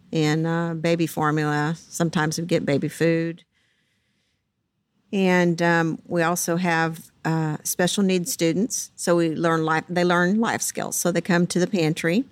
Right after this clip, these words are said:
and, um, from both Garland I S D and Wiley I S D, and they learn, uh, life skills there and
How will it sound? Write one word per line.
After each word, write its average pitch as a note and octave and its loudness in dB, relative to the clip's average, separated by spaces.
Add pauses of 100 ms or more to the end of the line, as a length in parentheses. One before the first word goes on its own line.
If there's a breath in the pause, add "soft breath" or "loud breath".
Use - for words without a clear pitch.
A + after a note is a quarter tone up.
(580)
and, D#3 2
um, D3 -2 (320)
from D3 0
both E3 -2
Garland E3 0
I E3 2
S E3+ 0
D F3+ 2
and E3 2
Wiley D3 2
I C3+ 0
S D3+ -4
D, F3 -2
and D#3 2
they D3 2
learn, D#3 0
uh, E3 -8
life F3 -2
skills E3 -6
there E3 -6
and D3+ -8